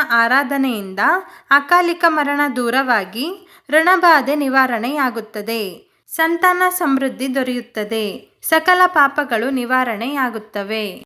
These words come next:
ಶಂಕರಾಚಾರ್ಯರು ರಚಿಸಿದ ಕಾಲಭೈರವಾಷ್ಟಕಂ ಪಠಣದಿಂದ ಕಾಲಭೈರವನನ್ನು ಒಲಿಸಿಕೊಳ್ಳಬಹುದು, ಜನನ ಮರಣಗಳ ಕಾಲಚಕ್ರದಿಂದ ಮುಕ್ತಿಯನ್ನು ಪಡೆಯಬಹುದು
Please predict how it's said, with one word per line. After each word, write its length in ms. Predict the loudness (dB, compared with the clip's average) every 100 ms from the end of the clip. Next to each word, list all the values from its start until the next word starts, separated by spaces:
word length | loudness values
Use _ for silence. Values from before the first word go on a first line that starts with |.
| _ _ _ _ _
ಶಂಕರಾಚಾರ್ಯರು 1040 | -2 0 2 4 4 2 4 2 2 0 -2
ರಚಿಸಿದ 520 | -4 -6 -10 -10 -6 -4 -4 -6 -16 _
ಕಾಲಭೈರವಾಷ್ಟಕಂ 1400 | 2 4 6 4 2 2 2 0 2 0 -2 -8 -6 -6 -2
ಪಠಣದಿಂದ 680 | -4 -4 -4 -4 -2 -6 -2 -2 -2 -4 -12 _
ಕಾಲಭೈರವನನ್ನು 1120 | 4 4 4 2 0 -2 -4 -4 -4 -4 -4 -6
ಒಲಿಸಿಕೊಳ್ಳಬಹುದು, 1120 | -6 -6 -8 -4 -2 0 -2 -4 -6 -4 -4 -4 -8 -16 _ -2
ಜನನ 340 | 2 4 4 2
ಮರಣಗಳ 580 | 2 2 0 0 0 0 0
ಕಾಲಚಕ್ರದಿಂದ 1080 | 2 2 2 -2 -6 -6 -6 -4 -6 -4 0 0 -2 -10 _
ಮುಕ್ತಿಯನ್ನು 640 | -4 -4 0 0 2 0 0
ಪಡೆಯಬಹುದು 840 | 0 0 -2 -2 -4 -6 -6